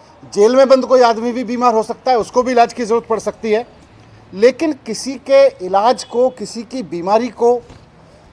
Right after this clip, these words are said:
इस तरह की घटिया हरकत करना, उसके इलाज के वीडियो जारी करके इस, इस तरह की घटिया हरकत करना,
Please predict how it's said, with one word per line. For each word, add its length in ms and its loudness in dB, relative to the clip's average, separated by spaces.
इस 200 -8
तरह 240 4
की 200 -10
घटिया 500 2
हरकत 520 0
करना, 340 -2
उसके 320 -4
इलाज 340 0
के 220 0
वीडियो 300 -2
जारी 280 0
करके 360 -4
इस, 180 -4
इस 160 -18
तरह 180 -2
की 140 -14
घटिया 360 0
हरकत 400 -4
करना, 380 -4